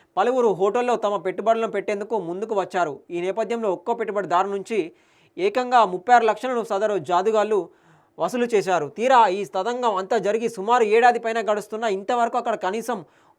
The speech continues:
హోటల్ నిర్మాణంకు పునాది రాయి కూడా పడలేదు. చూశారు కదా, హోటల్లో పేరుతోటి పెట్టుబడులు ఆకర్షిస్తే డైరెక్ట్ ఒక వ్యక్తి ముప్పై ఆరు లక్షలు సదా, ముప్పై ఆరు లక్షలు వసూలు చేసి జా-, జాదుగాలు,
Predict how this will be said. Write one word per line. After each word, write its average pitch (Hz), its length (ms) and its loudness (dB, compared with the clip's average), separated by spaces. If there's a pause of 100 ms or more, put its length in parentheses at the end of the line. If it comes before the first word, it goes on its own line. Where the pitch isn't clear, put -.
హోటల్ 247 280 4
నిర్మాణంకు 233 480 -2
పునాది 220 440 0
రాయి 226 180 4
కూడా 220 200 -2
పడలేదు. 175 420 -4 (1300)
చూశారు 190 220 0
కదా, 185 260 2 (500)
హోటల్లో 226 380 2
పేరుతోటి 214 480 -2
పెట్టుబడులు 196 680 -2 (220)
ఆకర్షిస్తే 185 800 -2 (400)
డైరెక్ట్ 190 380 0
ఒక 190 120 0
వ్యక్తి 170 400 -2
ముప్పై 165 300 -2
ఆరు 202 100 2
లక్షలు 196 360 -2
సదా, 180 500 -4
ముప్పై 170 240 -6
ఆరు 185 100 0
లక్షలు 185 300 -4
వసూలు 185 240 -6
చేసి 196 220 -8
జా-, 156 520 -6
జాదుగాలు, 160 680 -4